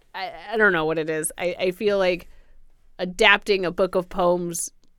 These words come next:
to the musical is just way less impressive than, than having to be like, "I have this idea.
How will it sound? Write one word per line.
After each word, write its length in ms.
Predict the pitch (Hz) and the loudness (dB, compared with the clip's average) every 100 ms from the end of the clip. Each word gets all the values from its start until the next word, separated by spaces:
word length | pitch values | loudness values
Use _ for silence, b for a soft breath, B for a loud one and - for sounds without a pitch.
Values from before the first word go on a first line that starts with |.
| - | -8
to 120 | 202 | -4
the 80 | 165 | -4
musical 480 | 175 185 156 156 147 | -2 -2 -2 -4 -6
is 120 | 151 | -6
just 240 | 175 - | -6 -6
way 240 | 170 180 175 | -2 0 2
less 220 | 170 160 | 0 -4
impressive 560 | 156 - 170 - 147 147 | -8 -6 -4 -4 -8 -8
than, 320 | 151 147 147 | -8 -8 -6
than 160 | 170 160 | -6 -4
having 300 | 170 165 170 | -2 -2 -2
to 40 | |
be 120 | 175 | -4
like, 200 | 175 170 - B B B | -2 -4 -8 B B B
"I 80 | 190 | 0
have 300 | 180 226 220 | 4 6 6
this 160 | 214 | 6
idea. 500 | 214 190 180 175 143 | 6 6 4 0 0